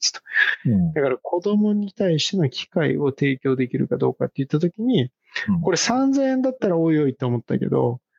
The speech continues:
Speaker 2: うん。
Speaker 1: 五千円だったらできることあると思うんだよね。週一回とか、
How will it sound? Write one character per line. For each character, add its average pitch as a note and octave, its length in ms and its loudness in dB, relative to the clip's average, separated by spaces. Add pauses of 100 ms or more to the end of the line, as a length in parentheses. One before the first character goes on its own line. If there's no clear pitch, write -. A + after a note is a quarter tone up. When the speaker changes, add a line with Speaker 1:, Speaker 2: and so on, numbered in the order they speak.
Speaker 2:
う G#3 60 0
ん。 F3+ 80 4
Speaker 1:
五 D#3+ 120 2
千 B3+ 340 0
円 B3+ 100 -2
だ B3 80 2
っ A#3+ 100 -4
た D3+ 140 0
ら B2 80 0
で B2+ 160 0
き - 120 0
る C3+ 80 2
こ - 140 -4
と C3+ 140 0
あ C3 60 2
る B2 100 0
と C#3+ 100 -4
思 D3 140 -2
う - 20 0
ん D#3 40 0
だ E3 80 0
よ D#3+ 40 0
ね。 F#3+ 200 2 (360)
週 - 640 0
一 C3+ 160 -2 (100)
回 C3+ 220 2
と - 120 -6
か、 - 240 -4